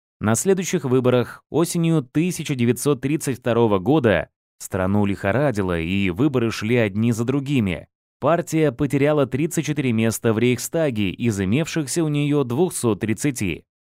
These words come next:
Иными словами, нацисты уперлись в электоральный потолок, составлявший треть немецкого народа, пробить который они были не в состоянии.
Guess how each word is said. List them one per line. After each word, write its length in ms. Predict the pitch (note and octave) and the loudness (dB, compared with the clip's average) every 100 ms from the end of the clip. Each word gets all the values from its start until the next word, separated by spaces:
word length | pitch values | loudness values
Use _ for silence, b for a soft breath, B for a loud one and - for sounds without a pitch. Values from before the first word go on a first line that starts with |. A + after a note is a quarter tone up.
| _ _ _ _ | _ _ _ _
Иными 340 | B2 C#3+ D3+ | 2 4 4
словами, 640 | C3 - G#2+ G#2+ D#3 B2 F#2 | 2 2 0 2 2 2 2
нацисты 600 | G2 A2 E3+ F#3+ - D3 | 0 0 -2 -2 -2 0
уперлись 680 | B2+ B2+ D#3+ D#3+ C#3+ C3+ | 0 2 0 0 -2 -2
в 100 | A#2+ | 0
электоральный 640 | C3 C#3 C3+ B2+ C3+ C3+ C3 | 0 2 0 2 2 2 2
потолок, 720 | C3 C3+ C#3 E3+ C#3 - - _ | 0 0 0 2 0 -2 -16 _
составлявший 800 | - B2+ - A#2 A#2 D#3 - B2+ | -4 -4 0 0 0 -2 0 -2
треть 380 | A#2+ B2 E3 C#3 | 0 2 0 0
немецкого 640 | D3 D3+ B2+ - C3 B2 | 0 2 0 0 0 2
народа, 480 | C#3 D#3 D3+ G#2+ F2 | 2 2 2 2 2
пробить 400 | G#2 G#2 C3+ - | 0 0 -2 -2
который 500 | A2 G2 E3+ D#3 G#2+ | -4 0 0 2 2
они 180 | G#2 A2 | 2 0
были 420 | G#2 C#3 C3 B2 | 0 0 2 2
не 260 | G#2 G#2+ | 2 0
в 80 | A2+ | 0
состоянии. 1000 | - A#2+ - C3+ C#3 C#3 A2 F#2+ D2+ - | -2 -6 -2 -2 0 2 2 0 -4 -10